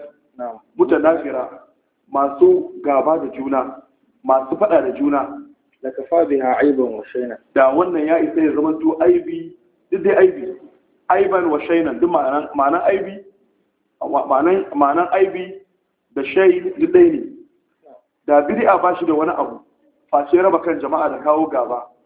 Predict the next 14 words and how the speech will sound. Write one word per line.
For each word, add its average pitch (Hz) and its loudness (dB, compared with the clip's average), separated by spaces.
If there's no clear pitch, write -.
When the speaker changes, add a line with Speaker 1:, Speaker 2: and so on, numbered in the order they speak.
Speaker 2:
Da 139 -2
ya 175 2
isa 175 0
ya 160 0
zama 156 -4
to 165 2
aibi 151 0
ga 131 -2
al'umma. 131 -6
Speaker 1:
Na'am. 117 -16
Kaifa 196 4
wa 147 4
hiya 156 4
tuaddi 135 -2